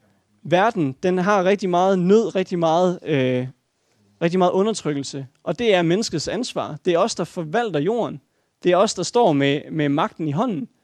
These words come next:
Det er os, der har fået givet det at forvalte jordens ressourcer. Og når der er nød i verden, så er det menneskets ansvar. Og det gælder altså hver enkelt af os. I det øjeblik, vi vælger at være passiv, så accepterer vi tingenes tilstand. Og det er som sagt den eneste tilgang til det,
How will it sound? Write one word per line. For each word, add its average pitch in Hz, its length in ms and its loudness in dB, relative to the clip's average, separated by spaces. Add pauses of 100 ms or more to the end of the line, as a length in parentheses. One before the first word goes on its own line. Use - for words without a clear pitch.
(120)
Det 165 60 0
er 170 40 6
os, 214 140 4
der 202 80 0
har 170 40 2
fået 151 300 -2
givet 233 360 0
det 175 180 2
at 160 80 -6
forvalte 156 560 0
jordens 151 380 -2
ressourcer. 196 500 -6 (680)
Og 185 100 2
når 233 160 6
der 180 60 4
er 185 120 4
nød 208 240 4
i 143 60 2
verden, 165 400 0 (100)
så - 180 -2
er 180 140 4
det 175 100 2
menneskets 165 420 -2
ansvar. 139 440 -6 (580)
Og 180 140 -2
det 185 100 -2
gælder 247 220 4
altså 160 240 -2
hver 226 220 -2
enkelt 208 320 -2
af 190 140 0
os. - 280 -6 (180)
I 180 100 -10
det 240 140 -4
øjeblik, 226 360 0
vi 165 120 -4
vælger 214 240 -2
at 170 60 -4
være 143 100 -4
passiv, 180 560 -4 (520)
så - 140 0
accepterer 196 520 0
vi 143 80 -4
tingenes 151 360 -6
tilstand. 151 520 -10 (460)
Og 165 100 0
det 190 140 6
er 202 80 4
som 202 160 -4
sagt 190 300 -2
den 170 140 -4
eneste 185 540 -4
tilgang 185 540 -2
til 196 180 0
det, 208 140 -4